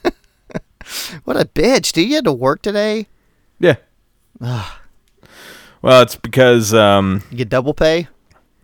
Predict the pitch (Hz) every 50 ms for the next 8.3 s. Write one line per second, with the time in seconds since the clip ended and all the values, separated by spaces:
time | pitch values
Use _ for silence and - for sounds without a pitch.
0 | _ _ _ _ _ _ _ _ - 104 98 90 85 82 - _ _ _ _ _
1 | _ _ _ - - - - 117 - - - - - - - - - 73 71 95
2 | - - - _ _ _ _ _ _ _ - - 113 - - 127 117 110 117 101
3 | 101 107 107 104 98 101 95 - - 98 95 95 92 95 90 90 98 101 107 110
4 | 113 120 120 107 110 110 107 107 107 107 - - 107 98 95 101 98 98 95 95
5 | 101 95 95 92 92 92 95 95 92 92 104 95 92 95 107 92 - - 101 92
6 | 90 90 90 92 92 69 95 92 87 87 - _ _ _ _ _ _ _ _ _
7 | - - - 113 104 98 95 98 98 101 104 92 87 90 - - 110 101 95 92
8 | 90 85 87 82 90